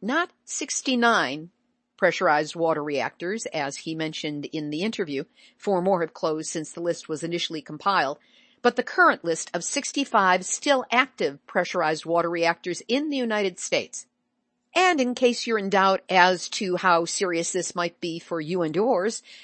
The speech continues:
we'll have a link up to C N N's site to find out how far you live from a nuclear reactor.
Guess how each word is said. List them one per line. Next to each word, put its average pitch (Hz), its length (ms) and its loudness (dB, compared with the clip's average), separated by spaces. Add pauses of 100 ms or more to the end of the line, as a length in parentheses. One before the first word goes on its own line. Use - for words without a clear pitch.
(180)
we'll 247 120 8
have 247 180 8
a 240 40 4
link 285 340 0
up 294 200 2
to 220 160 -4
C 294 320 0
N 262 160 4
N's 240 340 0
site 139 300 -2 (260)
to 175 100 -2
find 180 280 4
out 170 160 6
how 262 240 8
far 269 340 6
you 254 240 -2
live 185 300 -2
from 208 160 2
a 190 80 0
nuclear 208 420 -2
reactor. 208 640 2